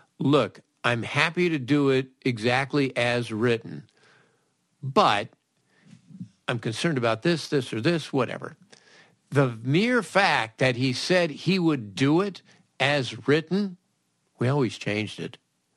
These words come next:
<laughs> We always changed it. Uh, but we weren't pissed about it.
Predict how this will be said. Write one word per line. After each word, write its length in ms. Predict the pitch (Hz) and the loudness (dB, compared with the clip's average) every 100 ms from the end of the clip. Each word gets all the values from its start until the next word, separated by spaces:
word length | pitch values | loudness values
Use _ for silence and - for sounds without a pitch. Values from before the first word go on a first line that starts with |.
| _ - | _ -10
<laughs> 300 | - - 208 - - | -10 2 2 2 -4
We 200 | 175 170 | 0 2
always 360 | 170 151 123 110 | 4 2 0 -2
changed 440 | - 107 110 - | -4 -2 -4 -6
it. 160 | - - - - - - | -10 -10 -14 -14 -16 -10
Uh, 220 | - 110 104 - - | -2 0 -2 -10 0
but 120 | 185 | 2
we 120 | 180 190 | 4 4
weren't 220 | 196 185 | 2 2
pissed 320 | 214 240 - | 2 2 0
about 300 | 147 104 80 | 0 0 -2
it. 120 | 76 | -10